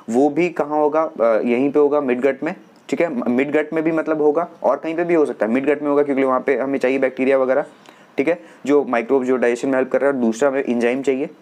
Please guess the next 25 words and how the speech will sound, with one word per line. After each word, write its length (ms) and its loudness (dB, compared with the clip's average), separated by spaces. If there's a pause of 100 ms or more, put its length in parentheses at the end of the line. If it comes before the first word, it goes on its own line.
(320)
ठीक 100 -2
है, 120 -2 (220)
तो 60 2
एंजाइम 340 0
के 100 0
लिए 80 2
हमारे 180 0
पास 140 -4
hepatic 380 0
cica 240 -2
है 100 4
वहाँ 220 -2
पे, 100 2
जिनमें 400 0
microvilli 420 2
पाया 160 2
जाता 220 0
है, 60 4
और 160 0
microvilli 520 0
ब-, 260 0
बना 180 -2
हुआ 120 2
है 60 0
किससे? 280 -2